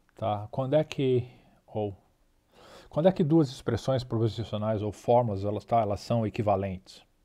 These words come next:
tá? Ou seja, elas descrevem a mesma situação. Pra ser iguais, obviamente, elas têm que ser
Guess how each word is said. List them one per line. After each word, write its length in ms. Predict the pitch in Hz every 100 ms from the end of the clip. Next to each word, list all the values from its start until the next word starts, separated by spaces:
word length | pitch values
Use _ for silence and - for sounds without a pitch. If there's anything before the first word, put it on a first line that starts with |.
| _ _ -
tá? 200 | 98 98
Ou 80 | 98
seja, 240 | 110 95
elas 140 | 92
descrevem 440 | 104 - 120 120 113
a 40 |
mesma 300 | 104 110 98
situação. 480 | 92 101 - 92 80 - _ - - - - _
Pra 140 | 156
ser 180 | 143 233
iguais, 420 | 196 143 175 156
obviamente, 440 | 156 143 131 139 143
elas 180 | 131
têm 140 | - 147
que 80 | -
ser 320 | - 135